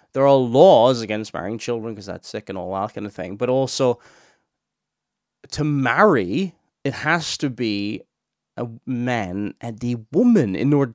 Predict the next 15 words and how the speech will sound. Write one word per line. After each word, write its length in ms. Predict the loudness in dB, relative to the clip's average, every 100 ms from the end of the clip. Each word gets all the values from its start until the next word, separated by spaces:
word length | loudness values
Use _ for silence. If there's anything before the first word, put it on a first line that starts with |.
| -10
to 140 | -12 -12
ca-, 320 | -18 -18 -20 -20 -8
to 140 | -8 -8 -8
be 300 | -8 -2 2
marriage. 880 | 4 4 2 -4 -8 -12 -12 -12 _ _ _ _ _ _ _ _ _ _ _ _ _ _ _ _ _ _ _ _ _ _ -14
By 180 | -10
the 80 | -8
way, 140 | -8 -8
nobody 320 | -8 -8 -8
is 360 | -10 -12 -18 -18
denying 480 | -12 -12 -10 -10 -10
anybody 400 | -8 -8 -8 -8
that. 320 | -8 -8 -12 _ _ _ _ _ _ _ _ _
To 80 | -8
mar-, 280 | -4 -2